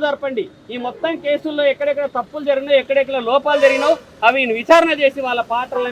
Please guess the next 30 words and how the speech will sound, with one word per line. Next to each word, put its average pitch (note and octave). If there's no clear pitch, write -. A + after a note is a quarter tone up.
మీద A#3
అది G3+
సరైన D4+
విచారించి C4+
ముందు C4+
వాళ్ళు C4+
సస్పెండ్ E4+
చేయండి. D#4
first A#3+
of A3
all D3+
ముందుగా D#4
సస్పెండ్ D4
చేసి C#4+
విచారణ D4
చేయండి. C4
వాళ్ళు A#3
నేరస్తులు C#4
అని B3+
చెప్తే B3
జైల్లో C4+
వేయండి. F3+
ఇది C4+
మా C4+
డిమాండ్. C#4+
చంపిన A#3+
ఒక C#4
చంపుతారు, D4+
ఒక A#3
కారం C#4